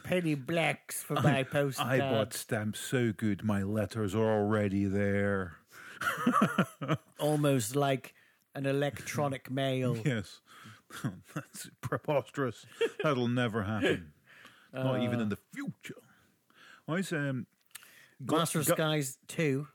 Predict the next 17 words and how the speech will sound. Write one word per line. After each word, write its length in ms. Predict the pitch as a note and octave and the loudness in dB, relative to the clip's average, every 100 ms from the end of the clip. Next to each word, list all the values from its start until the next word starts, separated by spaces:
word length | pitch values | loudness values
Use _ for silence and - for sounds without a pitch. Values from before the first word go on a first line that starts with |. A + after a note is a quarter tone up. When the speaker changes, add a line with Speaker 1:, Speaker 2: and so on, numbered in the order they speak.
| - | -4
Speaker 2:
Yeah, 180 | C#3 D#3 | -2 0
he's, 260 | A2+ G#2+ | -2 -2
uh, 40 | B2 | -2
he's 200 | A2 G2 | -2 -2
borrowed 340 | C#3 C3+ A#2 | -2 -2 -2
Catwoman's 460 | - B2 A2 G#2+ A2 | -4 -2 -2 0 0
eyebrows. 460 | C3 G#2+ A#2+ B2+ - - _ B2+ | 0 0 -2 -6 -12 -20 _ -10
Speaker 1:
Yeah, 240 | C3+ C#3+ | -6 -4
yes. 320 | C3 B2+ B2 A2+ | -4 -6 -6 -2
Speaker 2:
Um, 400 | A#2+ B2 B2 - - - | 0 2 0 -4 -12 -4
but 100 | F#3+ | 0
also, 240 | G#3+ D3 - - _ _ _ _ _ - | 0 -2 -8 -18 _ _ _ _ _ -14
he 500 | D#3+ G3 G3+ F#3 _ _ _ _ _ _ _ _ _ _ _ - | -6 -4 -4 -6 _ _ _ _ _ _ _ _ _ _ _ -8
bought 320 | A2 D3+ A#2 | -2 -2 0
this 180 | C3+ G#2 | -4 -4
stamp 380 | - C#3 A#2 B2 | -4 -4 -2 -2
already 480 | A2+ A2 F2 D#2+ | 0 0 -2 -6